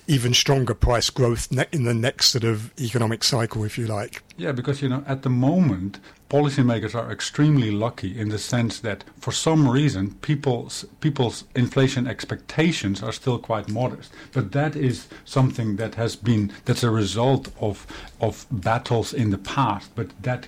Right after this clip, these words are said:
Speaker 2: can, you can lose that. And once
Speaker 1: Mm.
Speaker 2: people raise their inflation expectations, it's gonna be ex-, incredibly painful to bring that down again.
Speaker 1: Do, do you think that's a risk, Alex? Uh, I know you're in the other camp,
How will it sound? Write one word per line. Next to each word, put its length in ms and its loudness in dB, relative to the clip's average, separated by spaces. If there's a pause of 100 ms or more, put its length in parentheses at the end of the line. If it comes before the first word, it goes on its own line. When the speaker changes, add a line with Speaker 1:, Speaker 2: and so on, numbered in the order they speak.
(120)
Speaker 2:
can, 360 -2
you 140 2
can 340 0
lose 340 4
that. 320 -16
And 160 -4
once 220 4
Speaker 1:
Mm. 100 2
Speaker 2:
people 300 2
raise 460 2
their 240 -4
inflation 460 0
expectations, 720 -2 (260)
it's 120 -10
gonna 180 2
be 160 0 (180)
ex-, 160 -12
incredibly 720 0 (460)
painful 640 2
to 100 -2
bring 240 0
that 260 -6
down 300 -6
again. 220 -16 (340)
Speaker 1:
Do, 100 4
do 140 4
you 40 4
think 160 4
that's 180 0
a 40 4
risk, 360 2
Alex? 500 0
Uh, 120 2
I 140 0
know 120 2
you're 260 4
in 60 2
the 100 4
other 160 4
camp, 400 0